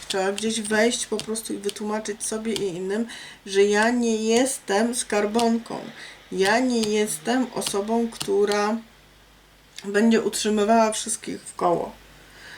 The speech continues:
Czas,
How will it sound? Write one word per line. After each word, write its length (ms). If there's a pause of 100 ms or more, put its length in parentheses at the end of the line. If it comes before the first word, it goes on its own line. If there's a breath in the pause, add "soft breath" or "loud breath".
(1900 loud breath)
Czas, 480